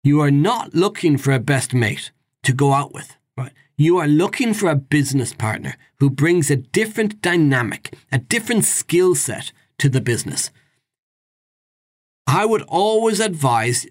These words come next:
that both you and your prospective J V partner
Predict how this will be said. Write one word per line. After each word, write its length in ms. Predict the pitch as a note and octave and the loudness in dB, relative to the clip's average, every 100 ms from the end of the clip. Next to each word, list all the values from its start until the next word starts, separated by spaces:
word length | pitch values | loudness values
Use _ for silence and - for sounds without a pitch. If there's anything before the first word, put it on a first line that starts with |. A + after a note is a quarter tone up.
| _ - | _ -6
that 260 | C3 A#2 - | -6 -4 2
both 360 | D#3+ G#3 A3+ | 4 4 2
you 380 | D#3 D3 F#3+ A3+ | 0 2 2 0
and 420 | - - F3+ G#3 E3 | 0 0 0 0 2
your 220 | F3 F#3+ | 2 2
prospective 600 | D#3+ D3+ F3+ D#3 D#3+ C#3 | -2 -4 -2 -2 -2 0
J 180 | D#3 D#3+ | 0 2
V 160 | E3+ | 0
partner 460 | C#3+ A#2+ B1+ A2 | 0 -2 -2 -4